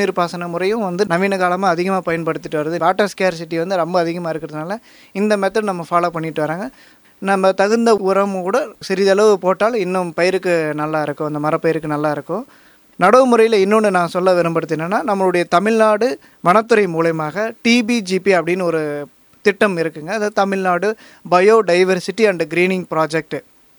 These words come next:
தமிழ்நாடு பசுமை திட்டம் அப்படின்னு சொல்லிட்டு, அந்த திட்டத்தின் மூலயமா தமிழ்நாடு வனத்துறையில ஒவ்வொரு மாவட்டத்துக்கும் ஒவ்வொரு வனவியல் விரிவாக்க மையம் அப்படின்னு சொல்லிட்டு இருக்குங்க. இந்த வனவியல் விரிவாக்க மையம் மூலமாக அந்த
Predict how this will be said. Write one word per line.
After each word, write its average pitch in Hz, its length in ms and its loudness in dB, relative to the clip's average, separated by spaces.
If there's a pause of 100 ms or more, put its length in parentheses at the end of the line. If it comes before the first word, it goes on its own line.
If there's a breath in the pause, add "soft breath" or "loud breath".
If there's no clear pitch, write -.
(220)
தமிழ்நாடு 202 360 2 (140)
பசுமை 196 340 -2 (180)
திட்டம் 175 340 -2
அப்படின்னு 160 320 -4
சொல்லிட்டு, 160 280 -4 (420 loud breath)
அந்த 208 220 2
திட்டத்தின் 240 460 2
மூலயமா 175 320 0 (100)
தமிழ்நாடு 214 460 2
வனத்துறையில 175 500 -2 (120)
ஒவ்வொரு 220 340 4 (100)
மாவட்டத்துக்கும் 180 640 -2
ஒவ்வொரு 175 320 0 (580 loud breath)
வனவியல் 226 520 2 (180)
விரிவாக்க 220 500 4 (120)
மையம் 170 300 -2 (140)
அப்படின்னு 175 340 -2
சொல்லிட்டு 160 340 -2
இருக்குங்க. 156 320 -4 (140)
இந்த 190 200 2
வனவியல் 233 460 2
விரிவாக்க 185 480 2
மையம் 165 300 -2
மூலமாக 165 460 0 (480 loud breath)
அந்த 170 140 0